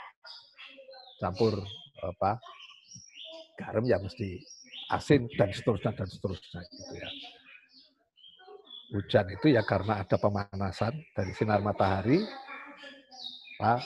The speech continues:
terhadap air yang ada di darat, di laut itu, kemudian menguap, di atas dingin, jatuh menjadi hujan kan gitu toh. Itu kan penjelasan-penjelasan rasionalitasnya kan kayak begitu.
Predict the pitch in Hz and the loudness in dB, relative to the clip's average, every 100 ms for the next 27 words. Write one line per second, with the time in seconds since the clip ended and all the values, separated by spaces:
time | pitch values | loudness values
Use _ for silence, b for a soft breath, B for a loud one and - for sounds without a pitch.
0 | - - - - 101 98 - 101 - - | -8 -14 -16 -4 0 2 4 2 0 -12
1 | - - - - - - - - 107 127 | -20 -20 -20 -20 -20 -20 -8 4 8 8
2 | 120 113 110 117 110 117 - 92 101 165 | 8 6 4 4 4 2 0 4 6 6
3 | - - _ _ - 320 - - _ _ | 2 -20 _ _ -20 -20 -20 -20 _ _
4 | 95 95 101 107 95 - 139 226 - _ | 2 4 4 2 -4 0 0 0 -6 _
5 | _ _ _ - - 107 101 - 101 95 | _ _ _ -20 -10 -6 -4 0 0 -2
6 | 95 107 170 - - - - - - - | -2 4 4 4 -10 -20 -20 -20 -20 -20
7 | - - - - 104 104 127 - - 104 | -20 -20 -4 0 0 4 4 4 2 4
8 | 127 185 240 - - - - 170 143 110 | 6 6 4 -10 -4 0 6 6 6 4
9 | 104 - _ - 110 98 - 143 120 113 | -2 -4 _ -6 -2 0 6 8 8 4
10 | - - 147 110 - B B - 135 175 | 2 4 4 4 -4 B B -4 2 6
11 | 156 - 131 120 113 127 139 113 110 107 | 6 6 8 8 8 6 4 6 6 8
12 | 127 117 120 131 113 113 123 139 165 135 | 6 8 6 6 6 4 4 6 6 6
13 | 120 - 110 180 - | 4 2 -2 -4 -6